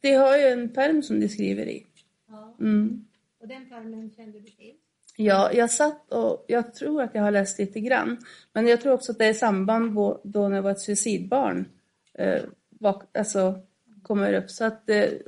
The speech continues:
Speaker 1: så jag har inte, jag har inte lång tid på mig. Och s-, när det har varit lugnt förut så har jag kunnat sätta mig vid datorerna, eh, när dagpersonalen har gått hem. För att då har ju oftast Anne barna så, och då har man kunnat läsa in sig väldigt bra på barna.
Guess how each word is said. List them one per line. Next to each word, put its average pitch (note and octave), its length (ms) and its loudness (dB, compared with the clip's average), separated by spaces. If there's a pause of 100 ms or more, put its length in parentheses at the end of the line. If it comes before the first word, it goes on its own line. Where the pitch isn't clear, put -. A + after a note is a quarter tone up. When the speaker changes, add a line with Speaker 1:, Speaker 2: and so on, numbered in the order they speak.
Speaker 1:
så - 180 -10
jag A#3+ 160 4
har C#4+ 100 2
inte, C4+ 460 0
jag A#3+ 200 2
har D#4+ 120 2
inte A#3+ 240 -2
lång G#3 280 0
tid G#3+ 420 -6
på G3+ 120 -2
mig. G#3 240 -2
Och G#3 100 0
s-, - 300 -14 (760)
när A#3+ 160 2
det A#3 60 6
har A#3+ 100 4
varit A#3+ 180 0
lugnt C4 680 0 (120)
förut A#3 560 2
så C4 60 2
har C#4 80 8
jag A#3+ 240 2
kunnat A3+ 160 -4
sätta A3 260 -2
mig G#3 100 -2
vid G3+ 120 2
datorerna, G#3+ 840 2 (720)
eh, G#3+ 200 0
när G#3+ 120 2
dagpersonalen G#3 800 2
har G#3 80 0
gått G#3+ 180 -2
hem. A3 360 0
För G#3+ 120 -10
att G#3 180 -4
då C#4 60 2
har C#4 160 6
ju A3 200 2
oftast - 640 -6
Anne G#3 280 -2
barna G#3 300 0
så, A3 200 -4
och A#3 100 0
då E4 180 2
har E4+ 60 4
man A3+ 160 2
kunnat G#3+ 160 -4
läsa G#3 220 0
in G#3+ 160 -4
sig C#4 140 -4
väldigt A#3 360 -2
bra G#3+ 200 -4
på - 120 -8
barna. G3+ 460 -6